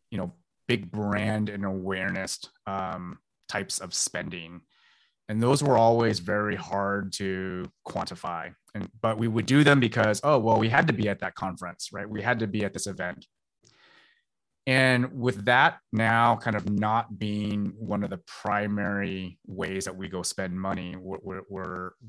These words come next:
I, I think now it's much more, uh, important for us to measure the dollars that we spend and really kind of be driven on what are the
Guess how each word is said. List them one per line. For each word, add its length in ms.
I, 180
I 20
think 280
now 380
it's 160
much 400
more, 460
uh, 240
important 800
for 280
us 180
to 440
measure 640
the 100
dollars 400
that 140
we 120
spend 560
and 260
really 260
kind 160
of 80
be 120
driven 440
on 360
what 400
are 160
the 240